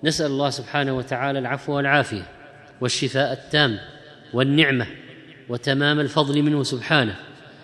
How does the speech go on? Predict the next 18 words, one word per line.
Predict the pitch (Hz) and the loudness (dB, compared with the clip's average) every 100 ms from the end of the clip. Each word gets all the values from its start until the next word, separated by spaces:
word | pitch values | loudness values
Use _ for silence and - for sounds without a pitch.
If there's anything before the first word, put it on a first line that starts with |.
| - - | -20 -4
اللهم | 139 165 151 151 | 4 4 4 2
إنا | 156 156 | 2 0
نسألك | 139 - 180 147 135 | 0 -2 -2 -2 -2
العفو | 131 165 - | -2 -2 -2
والعافية | 131 123 147 139 131 | -4 -2 -2 -2 -4
في | 120 | -4
الدنيا | 127 123 170 180 | -6 -4 0 2
والآخرة. | 156 139 110 101 87 - - - 135 | 2 -2 -6 -10 -14 -18 -20 -12 -4
اللهم | 151 139 | 0 0
إنا | 139 160 143 | 0 0 0
نسألك | 123 143 147 135 | -2 -4 -6 -2
العفو | 135 147 135 | 0 0 0
والعافية | 127 131 147 131 120 | 0 0 -2 -2 -6
في | 123 123 | -6 -6
ديننا | 143 156 156 151 | -2 2 2 2
ودنيانا | 151 156 170 165 120 104 - - - - - - | 0 2 4 4 2 -4 -12 -18 -18 -20 -20 -6
وأهلينا | 143 147 139 170 170 180 | -2 0 2 4 4 4
وأموالنا. | 170 156 160 165 165 147 143 147 151 143 | 2 2 0 2 2 2 0 0 0 -2